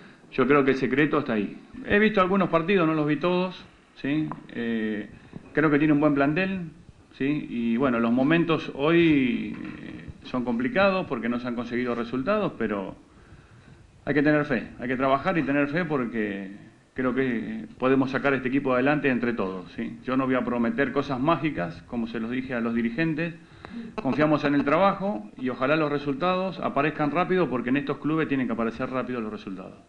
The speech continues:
Uno no viene a enseñarle a jugar al fútbol a estos jugadores. Eh, son momentos que te tocan, te toca la mala y bueno, hay que tratar de imponerse,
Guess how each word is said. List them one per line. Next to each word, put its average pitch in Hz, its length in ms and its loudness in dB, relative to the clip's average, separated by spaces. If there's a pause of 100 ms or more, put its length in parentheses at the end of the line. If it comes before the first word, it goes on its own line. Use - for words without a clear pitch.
(160)
Uno 131 240 4
no 127 100 6
viene 135 200 4
a - 20 4
enseñarle 127 400 2
a 120 40 2
jugar 123 340 4
al 113 80 4
fútbol 131 320 4
a - 20 0
estos 120 200 -4
jugadores. 131 500 2 (1000)
Eh, 113 400 2
son 131 200 2
momentos 175 560 4
que 131 100 -4
te 113 140 -2
tocan, 113 840 2 (340)
te 113 120 -4
toca 135 200 2
la 131 100 4
mala 190 380 4
y 123 240 2
bueno, 113 280 2
hay 117 80 0
que 131 100 -2
tratar 135 260 0
de 139 80 4
imponerse, 165 640 0